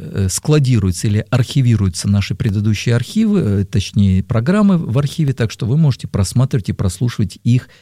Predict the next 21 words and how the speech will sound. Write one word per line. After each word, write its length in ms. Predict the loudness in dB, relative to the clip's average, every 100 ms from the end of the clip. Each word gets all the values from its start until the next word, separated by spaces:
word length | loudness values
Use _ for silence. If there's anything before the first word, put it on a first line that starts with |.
| _ _
и 100 | 0
позже. 580 | 0 0 0 2 0 -4
Поэтому 500 | -4 -2 0 2 2 -2 -8 -2
рекомендую 640 | -2 2 2 4 2 0
почаще 500 | 0 -2 0 0 0
заходить 460 | -2 -2 -2 -2 0
на 100 | 0
этот 180 | 0
сайт. 320 | -2 0 0 -2 _ _ _ _
Теос, 440 | 2 4 2 -2
четыре 360 | -6 -4 -2 0
буквы, 440 | 0 -2 -2 -4 -4
это 260 | -4 -4 -2
греческое 520 | 0 0 0 -6 -8
слово 280 | -4 -2 -2
«бог», 260 | 0 -2
только 220 | -2 -2 2
английскими 500 | 2 2 0 0 0
надо 160 | 0
написать, 520 | 0 -2 -4 0 0 -2
T 280 | 0 0